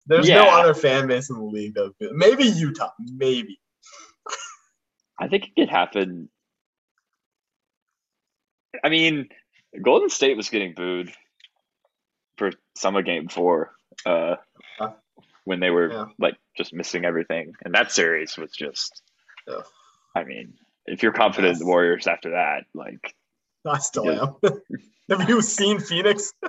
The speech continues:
Speaker 1: They can't play on the road.
Speaker 2: Yeah, that's assuming they win. Uh,
Speaker 1: Yeah. <laughs> Have you seen Dallas? They can't play on the road either. <laughs>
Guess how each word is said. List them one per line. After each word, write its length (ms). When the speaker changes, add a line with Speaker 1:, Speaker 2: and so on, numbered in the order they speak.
Speaker 1:
They 360
can't 120
play 140
on 140
the 280
road. 260
Speaker 2:
Yeah, 200
that's 140
assuming 400
they 160
win. 280
Uh, 360
Speaker 1:
Yeah. 240
<laughs> 440
Have 100
you 80
seen 240
Dallas? 360
They 120
can't 240
play 140
on 100
the 60
road 240
either. 800
<laughs> 80